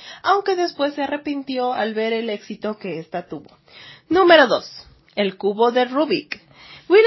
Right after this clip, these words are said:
Smith tiene la habilidad de armar un cubo de Rubik en un minuto o menos. Esta destreza ha demo-, la ha demostrado en programas en vivo y también compartió un video en sus redes sociales donde tiene millones de seguidores, donde les armó un cubo de Rubik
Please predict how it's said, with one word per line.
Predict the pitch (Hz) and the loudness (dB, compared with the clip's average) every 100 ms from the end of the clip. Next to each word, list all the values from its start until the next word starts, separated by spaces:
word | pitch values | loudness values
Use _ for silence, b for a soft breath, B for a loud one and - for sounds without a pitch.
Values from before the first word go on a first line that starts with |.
| 415 | 4
Smith | 247 247 247 | -2 -4 -2
tiene | 254 262 247 | 0 2 2
la | 247 302 | 2 2
habilidad | 330 247 214 196 202 214 | 2 -2 -2 0 2 2
de | |
armar | 214 196 196 202 - | 0 0 -4 -4 -6
un | 254 226 | -6 -6
cubo | 269 285 | -4 -2
de | 277 | -2
Rubik | 208 196 220 - | -4 -6 -10 -6
en | 226 240 - | -6 -6 -4
un | 262 330 | -4 -2
minuto | 330 240 220 247 240 | 0 0 -2 -2 -2
o | 247 294 | 0 0
menos. | 339 370 214 156 - | 2 0 0 -4 -6
Esta | 247 302 | -2 0
destreza | 294 294 226 220 240 240 | 0 0 -2 2 4 4
ha | |
demo-, | 220 214 190 | 2 -2 -2
la | 208 208 | 0 2
ha | |
demostrado | 233 247 208 202 208 | 0 -2 -4 -4 -4
en | 214 | -4
programas | 214 190 185 196 | -4 -4 -4 -6
en | 254 | -6
vivo | 269 226 220 B B B | -4 -4 -4 B B B
y | 370 349 | -2 4
también | 359 320 285 294 - b - | 2 4 0 -2 -8 b 0
compartió | 330 330 302 277 | 0 2 0 0
un | 269 | -2
video | 285 262 233 240 | 2 4 4 4
en | |
sus | 240 254 | 0 -6
redes | 247 226 233 | -2 -2 -2
sociales | 233 247 233 233 | -6 -2 -2 -2
donde | 220 185 | -4 -6
tiene | 190 214 220 | -6 -4 -4
millones | 196 185 196 | -4 -4 -6
de | 233 | -8
seguidores, | 254 302 277 269 269 B B B B B - | -6 -4 -2 -2 -4 B B B B B -12
donde | 233 311 311 311 302 - | -2 0 0 -2 -4 -6
les | 269 269 | -4 -4
armó | 285 269 233 | -4 -4 -4
un | - 247 | -4 -6
cubo | 277 320 294 | -6 -4 -2
de | |
Rubik | 208 190 214 208 220 | -4 -4 -6 -6 -10